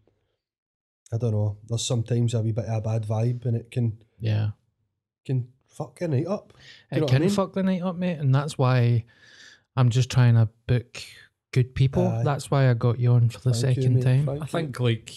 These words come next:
Speaker 3: actually seeing, like, guys like you, Brian, Sean,
Speaker 1: Aye.
Speaker 3: um, Kyle,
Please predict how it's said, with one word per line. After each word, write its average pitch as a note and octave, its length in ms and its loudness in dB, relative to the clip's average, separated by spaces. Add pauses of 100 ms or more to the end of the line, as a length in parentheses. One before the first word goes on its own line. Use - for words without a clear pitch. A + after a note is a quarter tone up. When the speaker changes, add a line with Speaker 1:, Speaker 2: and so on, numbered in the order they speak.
(300)
Speaker 3:
actually A#2+ 400 -4
seeing, G2+ 560 -2 (320)
like, G2+ 180 -16 (180)
guys G2 280 -6
like G2+ 120 -10
you, G2+ 420 -2 (140)
Brian, F#2+ 720 -2 (140)
Sean, F#2+ 680 -4
Speaker 1:
Aye. G#2+ 760 -8
Speaker 3:
um, F#2+ 180 -4
Kyle, F#2+ 420 -4